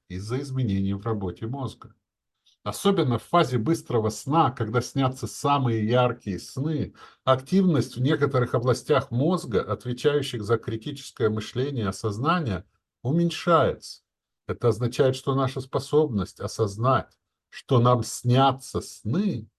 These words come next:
не то чтобы полностью исчезает, но значительно ограничена. Также важно учитывать, что во сне мозг может создавать чрезвычайно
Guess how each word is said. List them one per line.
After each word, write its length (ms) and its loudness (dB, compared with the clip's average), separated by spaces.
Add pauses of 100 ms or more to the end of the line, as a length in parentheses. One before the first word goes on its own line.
(380)
не 80 0
то 180 2
чтобы 320 0
полностью 520 2
исчезает, 720 -4
но 240 0
значительно 720 -4
ограничена. 880 -6 (640)
Также 300 2
важно 340 4
учитывать, 640 -6
что 240 -4
во 100 2
сне 480 -8 (600)
мозг 560 2
может 480 0
создавать 680 2 (440)
чрезвычайно 880 0